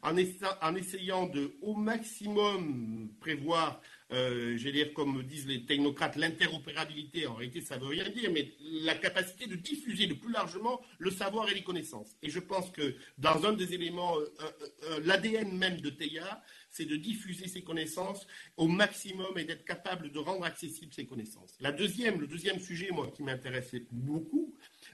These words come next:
dans le travail, euh, à programmer pour TEIA, c'est celui pour l'éducation.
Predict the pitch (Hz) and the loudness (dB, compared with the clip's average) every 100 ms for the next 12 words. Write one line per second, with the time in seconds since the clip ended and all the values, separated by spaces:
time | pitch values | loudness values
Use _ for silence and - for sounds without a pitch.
0 | - 135 151 151 160 147 160 160 147 120 | -4 2 4 2 0 0 2 2 2 0
1 | 117 120 117 123 127 131 120 139 143 135 | 0 -2 -4 -6 -4 -2 2 4 2 -2
2 | 110 139 127 165 208 214 143 147 151 180 | -6 -2 0 2 2 0 -4 -4 -4 -4
3 | 160 139 147 151 175 165 - 131 | -2 2 2 4 2 2 -2 -8